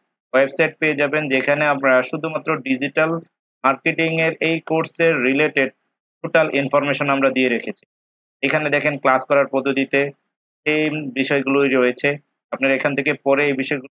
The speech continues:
জানতে পারেন। পাশাপাশি আপনাদের মনে কিছু প্রশ্ন থাকে, সেই প্রশ্নগুলো কিন্তু আপনারা এখানে click করে সেই প্রশ্নগুলোর উত্তরগুলো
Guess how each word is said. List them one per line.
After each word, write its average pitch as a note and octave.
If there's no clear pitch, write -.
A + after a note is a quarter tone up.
জানতে B2+
পারেন। C3
পাশাপাশি D3
আপনাদের D3
মনে C#3
কিছু D#3
প্রশ্ন C3+
থাকে, C3
সেই D#3
প্রশ্নগুলো D3+
কিন্তু C#3+
আপনারা C3+
এখানে C3+
click C#3
করে B2
সেই C#3
প্রশ্নগুলোর C#3+
উত্তরগুলো C#3